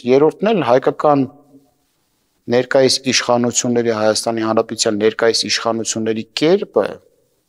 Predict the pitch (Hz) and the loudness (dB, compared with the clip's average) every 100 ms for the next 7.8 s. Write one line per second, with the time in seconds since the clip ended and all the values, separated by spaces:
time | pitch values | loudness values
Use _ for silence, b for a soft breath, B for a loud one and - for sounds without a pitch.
0 | _ 110 117 - 127 113 113 120 117 117 | _ 0 0 2 0 0 0 0 -2 -4
1 | - 139 123 104 107 107 113 110 - - | -4 -4 -2 0 -2 2 2 2 2 -4
2 | 101 95 - 98 - 80 80 _ _ _ | -8 -10 -10 -10 -10 -16 -16 _ _ _
3 | _ _ _ _ 110 110 113 110 117 117 | _ _ _ _ 0 0 -2 -4 2 2
4 | 113 117 - 120 117 143 - 113 110 113 | 2 -2 -6 -2 0 0 0 0 2 2
5 | 113 - 117 110 - 107 113 117 113 - | 0 -2 -4 -4 -2 -2 0 -2 -4 -6
6 | 110 104 107 - 107 - 156 151 101 107 | -6 -6 -8 -4 -4 -2 -4 -2 -2 -2
7 | 101 101 101 95 104 - 170 | -2 -4 -4 -6 -8 -6 -4